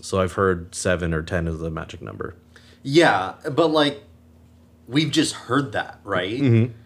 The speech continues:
Speaker 2: Versus what, what the reality of what we think things should be, what we hear, and then what the actual probabilities show are so wildly different sometimes. Like,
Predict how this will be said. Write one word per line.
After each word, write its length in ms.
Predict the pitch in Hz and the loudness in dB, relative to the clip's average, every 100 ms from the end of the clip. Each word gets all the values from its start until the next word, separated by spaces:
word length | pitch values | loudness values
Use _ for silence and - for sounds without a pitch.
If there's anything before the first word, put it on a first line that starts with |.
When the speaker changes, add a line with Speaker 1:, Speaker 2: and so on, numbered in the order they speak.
| - - | -20 -8
Speaker 2:
Versus 800 | 120 147 - 139 120 110 101 - - _ _ _ _ | 0 2 2 0 0 -2 -6 -10 -20 _ _ _ _
what, 380 | 139 156 170 - | 0 2 2 0
what 340 | 143 180 180 - - | 2 2 2 -10 0
the 160 | 151 | 2
reality 640 | 170 165 156 180 220 233 220 | 6 8 8 6 4 4 2
of 200 | 165 135 | 2 4
what 200 | 156 151 | 2 4
we 220 | 143 123 | 0 0
think 440 | 107 - 135 180 | -2 2 2 0
things 460 | - - 160 160 139 | -2 4 6 6 4
should 420 | - 123 139 160 | 2 2 2 0
be, 460 | 147 185 196 208 190 - - - | 0 -6 -6 -10 -12 -18 -20 -2
what 280 | 135 156 143 | 0 2 0
we 140 | 151 | -2
hear, 540 | 131 - 135 139 160 | -2 0 4 6 6
and 200 | 170 143 | 4 4
then 120 | 135 123 | 2 2
what 140 | 131 | -2
the 120 | 131 | -2
actual 380 | 113 107 - 135 | 0 -2 -2 -4
probabilities 760 | 127 123 117 117 113 120 117 110 | -2 -2 -2 0 0 0 -4 -6
show 640 | - 104 104 123 175 190 - - _ _ _ _ _ _ - | -2 0 2 2 0 -2 -12 -20 _ _ _ _ _ _ -2
are 140 | 143 | 0
so 200 | 139 165 165 | 2 4 6
wildly 460 | 117 120 135 123 | 6 4 2 0
different 360 | 110 107 135 135 | -4 -4 -4 -4
sometimes. 760 | 151 151 156 165 180 196 180 | -2 0 0 0 -2 -4 -6
Like, 380 | 135 127 123 - | 0 0 0 -8